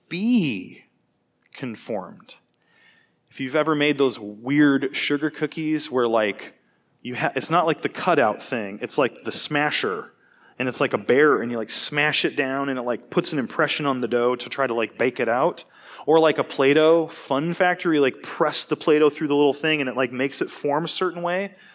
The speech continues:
That's the idea. You're taking something and trying to press it into a certain pattern. If the world is trying to press you into its pattern,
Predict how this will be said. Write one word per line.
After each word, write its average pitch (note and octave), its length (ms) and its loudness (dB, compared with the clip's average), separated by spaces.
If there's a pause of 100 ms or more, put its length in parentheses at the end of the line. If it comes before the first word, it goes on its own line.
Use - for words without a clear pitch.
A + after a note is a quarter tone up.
(380)
That's E3+ 480 0
the E3+ 200 0
idea. C3 760 0 (300)
You're C#3+ 120 -4
taking G3 400 0
something D#3 360 -2
and C#3+ 80 -2
trying D#3 280 -2
to B2 80 -4
press - 500 -2
it D#3+ 80 -2
into D3 340 0
a B2 40 0
certain C3+ 460 -2
pattern. B2+ 640 -4 (640)
If D#3+ 280 -2
the E3 120 4
world C#3+ 1040 4
is C3 140 -4
trying D3+ 340 -2
to B2+ 80 -2
press - 460 -4
you D#3 160 -2
into C3+ 220 0
its A#2 160 -4
pattern, A#2 760 -4